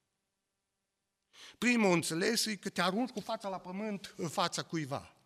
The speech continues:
Ăsta e înțelesul cuvântului închinare.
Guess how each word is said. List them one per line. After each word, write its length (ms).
Ăsta 140
e 40
înțelesul 460
cuvântului 440
închinare. 460